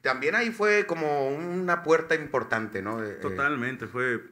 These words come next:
Speaker 2: fue ese parteaguas a nivel que la gente me conociera, porque gracias a ese programa Están Parados, gracias a la invitación de Adal y a la recomendación de Pini, eh, la gente me vio y luego alguien lo subió a YouTube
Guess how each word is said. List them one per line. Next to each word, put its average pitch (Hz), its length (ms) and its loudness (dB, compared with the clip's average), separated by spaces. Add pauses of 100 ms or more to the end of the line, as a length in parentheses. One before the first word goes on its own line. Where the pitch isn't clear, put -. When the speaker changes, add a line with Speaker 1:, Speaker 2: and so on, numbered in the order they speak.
(140)
Speaker 2:
fue 160 120 0
ese 165 160 -4
parteaguas 131 760 -4
a 113 80 -8
nivel 110 800 -2
que 110 80 -4
la 98 100 -4
gente 117 200 -10
me 110 100 -6
conociera, 107 460 -8 (560)
porque 110 580 0
gracias 117 360 0
a 120 120 2
ese 120 160 -4
programa 120 280 -2
Están 120 220 -6
Parados, 123 340 0
gracias 110 300 -4
a 107 60 -4
la 101 60 -6
invitación 98 380 -8
de 107 80 -2
Adal 110 300 0
y 101 60 -6
a 98 40 -2
la 95 80 -2
recomendación 95 520 -8
de 107 80 -6
Pini, 123 420 -6 (560)
eh, 101 520 -4
la 107 140 -4
gente 139 640 0
me 120 140 -4
vio 180 300 4
y 151 80 0
luego 135 440 -2
alguien 135 240 -4
lo 127 80 -6
subió 131 220 -4
a 127 40 -4
YouTube 135 580 0